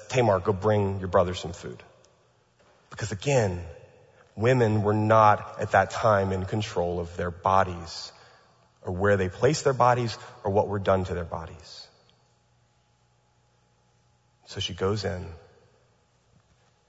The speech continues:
And in bedroom at the time, there would have been, like, this, this larger room, and then there would have been what would have been known as, like, a chamber, and that would have been the bed with maybe, like, sheets or drapery that would have covered it.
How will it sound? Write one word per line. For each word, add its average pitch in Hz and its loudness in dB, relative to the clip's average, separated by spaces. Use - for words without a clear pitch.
And 98 0
in 113 0
bedroom 151 8
at 113 6
the 113 0
time, 107 2
there 107 2
would 107 0
have 101 -6
been, 110 4
like, 104 2
this, - -8
this - -8
larger 110 2
room, 107 0
and 107 -2
then 107 2
there 107 2
would 104 0
have 98 -4
been 107 0
what 107 0
would 107 -2
have 101 -4
been 104 0
known 101 2
as, 101 -2
like, 98 -2
a - -6
chamber, 131 2
and 104 -2
that 101 2
would 113 0
have 104 -4
been 110 2
the 107 0
bed 110 4
with 110 -4
maybe, 110 0
like, 98 2
sheets - -6
or - -4
drapery 104 0
that 85 -6
would 92 -6
have 92 -8
covered 92 -4
it. - -10